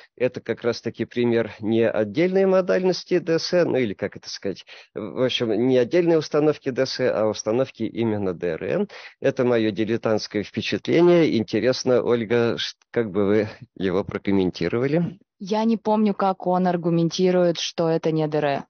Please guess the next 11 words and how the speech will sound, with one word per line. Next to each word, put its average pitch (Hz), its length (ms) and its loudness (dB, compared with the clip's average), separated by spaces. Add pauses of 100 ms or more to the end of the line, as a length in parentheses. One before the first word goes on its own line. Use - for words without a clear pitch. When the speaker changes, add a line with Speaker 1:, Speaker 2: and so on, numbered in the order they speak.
(100)
Speaker 2:
Он 175 160 2
аргументирует, 180 720 2
действительно, 175 560 -2
это 160 180 -2
где-то 170 300 0
есть 175 320 0
у 170 40 2
него 156 260 2
в 151 80 -2
его 151 160 -2
статье, 156 500 -4